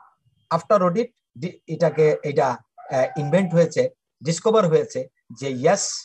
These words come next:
this প্রতিষ্ঠান কিছু ভ্যাট কম দিয়েছে। এই যে অপরিশোধিত ভ্যাটটা আবিষ্কৃত হলো, উদ্ঘাটিত হলো, পরে দেখা গেল যে এই পরিমাণ টাকার উপরে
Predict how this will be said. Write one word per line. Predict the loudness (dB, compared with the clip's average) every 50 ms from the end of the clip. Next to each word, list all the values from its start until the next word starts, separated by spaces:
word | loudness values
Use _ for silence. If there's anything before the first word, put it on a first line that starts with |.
| _ _ _ _ _ -20 -14 -8
this | -6 -6 -6 -6 -4
প্রতিষ্ঠান | -4 -4 -2 -2 -4 -2 0 0 0 0 -2 -8 _ _ _ _ -14
কিছু | -14 -8 -4 -2 -2 -2 -4 -10 _ _ -14
ভ্যাট | -8 -2 0 0 0 -2 -4 _ _ _ _ _
কম | 0 0 0 0 -2
দিয়েছে। | -4 -6 -8 -8 -10 -14 -20 -20 _ _ _ _ -20 -20 -20 _ _ _ _ _
এই | 0 0 0 2
যে | 2 0 0 0 -2 0
অপরিশোধিত | 0 0 2 2 2 0 2 2 2 2 0 0 0 0 0
ভ্যাটটা | 0 0 0 0 0 -2 -2 _ -4 -4 -2 -2
আবিষ্কৃত | -4 -4 -2 -4 -6 -8 _ -10 -10 -2 0
হলো, | 0 2 2 0 0 0 -2 -2 -4 _ _ -14
উদ্ঘাটিত | -12 -8 -4 -2 -2 0 0 -2 -2 0 0
হলো, | 0 2 2 2 2 0 0 -2 -6 _ _ _ _ _ _ _ _ _ _ _ _ _ _ _ _ _ _ _ _ _ _ _ _ _ _ _ _ 0
পরে | 2 2 4
দেখা | 2 2 0 0 -2
গেল | -2 0 0 0 -2 -4 -6 _ _ _ _ _ -16
যে | -12 -12 -10
এই | -8 -4 -4 -4 -2 0
পরিমাণ | 2 2 2 2 0 -2 -4 -4
টাকার | -4 -4 -2 -2 0 0 0
উপরে | 0 -2 -2 -2 -2 -2 -6